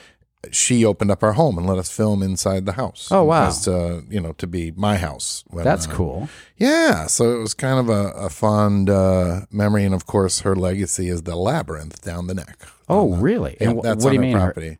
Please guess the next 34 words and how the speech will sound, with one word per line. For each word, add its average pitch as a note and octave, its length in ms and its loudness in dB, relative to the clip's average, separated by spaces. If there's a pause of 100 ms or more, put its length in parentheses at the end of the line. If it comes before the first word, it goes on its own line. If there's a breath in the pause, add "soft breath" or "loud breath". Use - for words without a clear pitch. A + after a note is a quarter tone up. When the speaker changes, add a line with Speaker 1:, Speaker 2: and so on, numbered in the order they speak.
(160 soft breath)
Speaker 2:
Oh, B2+ 120 2
that's C3 240 0
her C#3 160 -2
property? E3 320 -8
Speaker 1:
Yeah, A#3 240 4
that's C3+ 200 0
her C#3 100 0
property. B2+ 280 0
So A#2 140 -4
she, A#2+ 180 -2 (160)
she C3 200 -4 (280)
put B2+ 160 0
together A#2 400 2
that F#2+ 180 2
little, G2+ 160 -2
little G#2+ 360 2
labyrinth, E2+ 720 -4
you C#3+ 140 -4
know, - 120 0
on C4 100 2
the - 160 4
Speaker 2:
Really? G#2 140 4
Speaker 1:
left G#2 320 0
before G2 280 0
you F2+ 120 2
get F2 120 0
down E2+ 220 -2
to D#2+ 60 -4
Socken E2+ 420 -4
Pond, E2 320 -6
Speaker 2:
I E2 60 -12
Speaker 1:
where F#3+ 80 0
you G#3 60 -2
Speaker 2:
didn't G#3+ 100 2